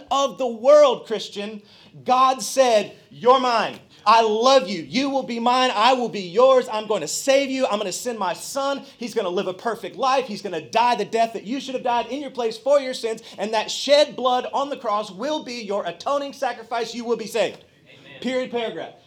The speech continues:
That was God's choice. Then there is this effectual call. Effectual, meaning the call had effect. There's a general call. That's the call of the gospel that goes out to everyone everywhere.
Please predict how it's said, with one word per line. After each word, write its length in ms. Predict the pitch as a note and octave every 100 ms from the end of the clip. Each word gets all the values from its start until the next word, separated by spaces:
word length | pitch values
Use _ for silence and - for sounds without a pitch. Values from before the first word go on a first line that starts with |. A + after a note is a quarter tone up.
| -
That 140 | G#3+
was 140 | A#3+ C#3+
God's 340 | A#3+ B3+ F#3+
choice. 220 | G#3 - - - - D#3
Then 320 | D#4+ D4+ E3+
there 200 | C4 B3+
is 120 | G#3
this 220 | A#3+ A#3 A3+
effectual 1000 | A3 - D4 D4 - D4 C#4+ C#4+ C#4+ - _ _
call. 480 | - - C#4 C4 G3+
Effectual, 560 | G3+ - C#4+ C#4 A#3 G3+
meaning 260 | A3+ A3
the 100 | F#3+
call 520 | A3+ - B3+ C#4 C#4
had 240 | A#3+ C4+ B3+
effect. 500 | - C4+ A#3 - -
There's 200 | A#3 A3
a 120 | F3+
general 480 | - G#3 B3+ C4 C#4
call. 340 | - A#3+ C4
That's 160 | B3+ -
the 100 | F#3+
call 240 | - G3+
of 80 | C4
the 60 | A#3
gospel 420 | F#3+ G3+ G#3 A3
that 100 | F3+
goes 220 | G3+ G#3
out 160 | G#3 F3
to 160 | G3
everyone 400 | F#3 G3+ B3 B3
everywhere. 640 | - B3 A#3+ G3 C3+ C#3+